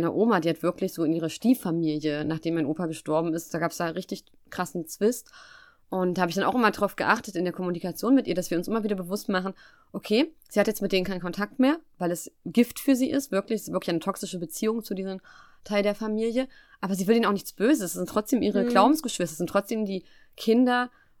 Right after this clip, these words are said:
Speaker 1: und Enkelkinder von dem Mann, der ihre große Liebe ist und war. Und, ähm, da habe ich richtig so gemerkt, wie, ähm, wie ich da ein bisschen das üben konnte. Also wir gegenseitig, unser gegenseitig ermutigen, so im Sinne von, es
Speaker 2: Mhm.
Speaker 1: gibt da auch irgendwie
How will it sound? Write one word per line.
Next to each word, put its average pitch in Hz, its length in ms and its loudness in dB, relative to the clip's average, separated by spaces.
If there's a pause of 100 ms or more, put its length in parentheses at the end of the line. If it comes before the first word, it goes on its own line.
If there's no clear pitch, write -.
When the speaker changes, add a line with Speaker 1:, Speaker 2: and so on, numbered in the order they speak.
Speaker 1:
und 151 120 0
Enkelkinder 226 540 0
von 208 220 -2
dem 185 260 -4
Mann, 202 380 0
der 202 100 0
ihre 196 140 0
große 208 260 0
Liebe 185 640 0
ist - 240 -6
und 165 160 -4
war. 160 260 -2 (540)
Und, 180 460 -4
ähm, 175 300 -2 (360)
da 185 100 -4
habe 190 140 0
ich - 100 -4
richtig 233 220 -2
so 220 100 -4
gemerkt, 202 400 2
wie, 185 600 -8
ähm, - 380 -2 (1400)
wie 190 60 -4
ich 185 80 -6
da 208 140 4
ein 185 100 2
bisschen 196 180 -2
das 196 140 0
üben 277 260 8
konnte. 165 460 0
Also 175 180 -2
wir 220 140 4
gegenseitig, 175 640 0
unser 165 160 0
gegenseitig 196 380 2
ermutigen, 220 500 2
so 202 100 -4
im 202 100 -2
Sinne 196 220 -2
von, 202 220 -2
es 214 120 -4
Speaker 2:
Mhm. - 20 -8
Speaker 1:
gibt 220 160 -2
da 202 80 0
auch 185 100 -4
irgendwie 196 360 -2